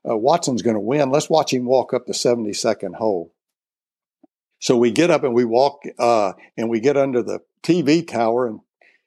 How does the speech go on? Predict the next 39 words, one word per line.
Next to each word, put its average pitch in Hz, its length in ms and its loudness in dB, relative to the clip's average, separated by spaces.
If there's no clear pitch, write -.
here 139 180 0
comes 143 300 0
Watson, 127 580 0
and 107 200 -4
they, 104 280 -4
you 131 240 -4
know, 113 140 2
the 104 180 -2
fans 123 440 2
had 107 100 -4
already 113 260 2
stormed 117 560 -2
the 104 100 -14
fairway. 110 720 0
And 98 180 -10
he 120 80 -4
said, 113 300 2
"Bill, 165 240 0
I'll 139 80 -4
tell 196 240 -4
you 165 140 -2
what," 120 240 -4
he - 60 -2
says, 139 300 0
"you 156 80 0
know, 165 180 0
that 139 180 0
could 131 140 -8
be 156 120 2
you 185 240 -2
one 143 180 -4
of 127 100 -4
these 131 220 -6
days. 127 320 -2
You 151 140 2
could 160 160 0
win 165 220 0
this 156 180 -6
tournament." 165 460 -4